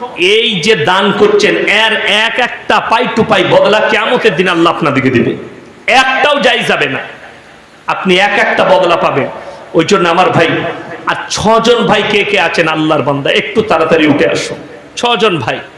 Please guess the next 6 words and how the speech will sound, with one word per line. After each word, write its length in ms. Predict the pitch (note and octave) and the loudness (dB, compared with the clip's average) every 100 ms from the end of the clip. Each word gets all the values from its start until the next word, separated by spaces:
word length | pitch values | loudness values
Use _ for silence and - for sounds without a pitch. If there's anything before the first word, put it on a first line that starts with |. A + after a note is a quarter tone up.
| - - - - - - - - | -20 -20 -20 -20 -20 -20 -12 -2
আর 120 | G#3+ G#3+ | -2 0
ছটা 380 | C4+ C#4+ C#4 B3+ | 0 0 2 2
হলেই 260 | B3 B3+ | 2 2
হয়ে 200 | G#3+ G#3+ | 2 2
যাবে 200 | F#3 E3+ | 2 0
ইনশাআল্লাহ। 580 | D#3+ C#3 - - - - | 0 0 0 -2 -4 -10